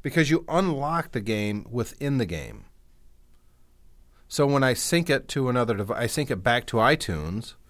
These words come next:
and then I install the same application on another I O S device, which is my i-, you know, I got that backwards. I bought it on the iPad, synced it to iTunes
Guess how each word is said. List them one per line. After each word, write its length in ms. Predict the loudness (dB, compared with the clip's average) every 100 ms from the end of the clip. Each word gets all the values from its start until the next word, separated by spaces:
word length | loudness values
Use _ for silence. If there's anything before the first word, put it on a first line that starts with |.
| -20 -20 -4
and 100 | 2
then 140 | 4
I 380 | 4 2 0 -4 -8
install 460 | -6 -6 -2 0 0
the 100 | -2
same 280 | -4 -4 -2
application 560 | -6 -6 -4 -4 -2
on 160 | -2 -2
another 360 | -2 -2 -2 -2
I 160 | -2
O 100 | -2
S 120 | -6 -6
device, 460 | -2 0 0 -4 -14 -20 -20 -20 -20 -10
which 180 | -6 -2
is 180 | -2 -4 -8
my 220 | -6 -4
i-, 300 | -2 -4 -6 -10 _ _
you 80 | -8
know, 220 | -6 -8 -12 -20 -20 _ _ _
I 100 | -8
got 200 | -4 -4
that 100 | -4
backwards. 420 | -6 -8 -10 -14 -10
I 140 | -10
bought 340 | -10 0 2 2
it 80 | 2
on 160 | 0
the 60 | -2
iPad, 560 | -6 -6 -6 -4 -4 -8 -20 -20 -20 -10
synced 320 | -4 -2 -4
it 80 | -4
to 100 | -2
iTunes 760 | -2 -4 -4 -6 -6 -8 -10